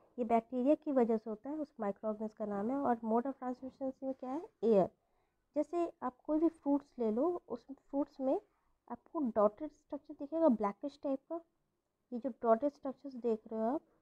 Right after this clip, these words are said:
यहाँ पे, ये सिस्टस cancers की वजह से ये infection होते हैं और ये धीरे धीरे spread होते हैं। ओके, ये एयर infection है, इसलिए इस पे ये अगर एक फल ख़राब हो रहा है, एक fruit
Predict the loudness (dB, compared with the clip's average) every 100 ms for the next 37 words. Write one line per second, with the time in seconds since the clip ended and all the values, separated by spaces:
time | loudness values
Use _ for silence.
0 | _ -10 -8 -8 -8 -8 -10 _ _ _
1 | _ _ -8 -8 -6 -10 -4 -4 -4 -2
2 | -2 -2 -2 -8 -6 -2 0 0 -2 0
3 | 0 0 -12 _ -8 -8 -8 -18 -18 -14
4 | -10 -4 -2 0 4 4 4 -2 _ -4
5 | 0 -2 -4 -10 -10 -6 -6 -6 _ _
6 | _ _ -20 -8 4 6 6 4 -6 -8
7 | -6 -6 -6 -12 -12 -14 -12 -8 -4 -4
8 | -6 _ _ -10 -8 -4 -4 -6 0 0
9 | 0 _ _ _ -4 -2 -2 -2 2 4
10 | 4 0 -4 -2 -4 _ -10 -10 _ -8
11 | -8